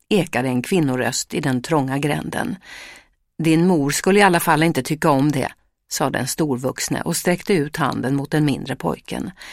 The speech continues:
När den lille nästan stod på benen släppte han greppet så att pojken föll handlöst i backen. "Vad väntar du på? Spring hem då, lilla morsgris." Johanna drog sig huttrande tillbaka från fönstret.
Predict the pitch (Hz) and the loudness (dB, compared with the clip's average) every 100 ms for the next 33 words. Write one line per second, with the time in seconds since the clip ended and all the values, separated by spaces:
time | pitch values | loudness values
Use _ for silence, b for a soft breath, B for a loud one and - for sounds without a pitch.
0 | B B B B 175 170 180 202 226 190 | B B B B 0 2 4 4 4 4
1 | 226 226 - 208 208 - 156 160 - 143 | 2 2 -2 0 0 2 0 0 -2 -2
2 | 170 151 143 165 151 135 143 - 180 - | -2 0 0 2 2 0 -2 0 -2 -2
3 | 151 165 147 123 123 151 - 214 - 202 | 0 0 0 -2 -4 -4 -2 -2 0 -2
4 | 147 143 143 147 113 131 175 156 123 123 | 0 0 0 0 0 0 2 2 0 -2
5 | 113 - - 147 131 - - - B B | -4 -4 -2 -2 -4 -2 -2 -2 B B
6 | B B B _ 247 254 294 214 - 277 | B B B _ 6 8 6 4 4 2
7 | 392 - 143 131 147 _ - - 254 247 | 4 2 2 2 -2 _ -10 0 4 4
8 | 208 294 370 277 143 127 135 - - 170 | 4 2 2 4 4 4 0 -8 0 4
9 | 160 160 165 135 - 135 131 101 - - | 4 4 2 -2 -4 -2 -2 -2 -6 -10
10 | _ _ _ _ _ _ _ _ _ _ | _ _ _ _ _ _ _ _ _ _
11 | _ _ _ 180 202 233 233 240 247 165 | _ _ _ -2 2 2 2 2 2 0
12 | 147 - 139 160 190 - 131 131 135 151 | -2 0 -2 0 -2 -2 -2 -2 -2 -2
13 | 131 - - - 123 - 147 - - - | -2 -2 -6 -4 -4 -2 -2 -2 -8 -8
14 | - - | -10 -16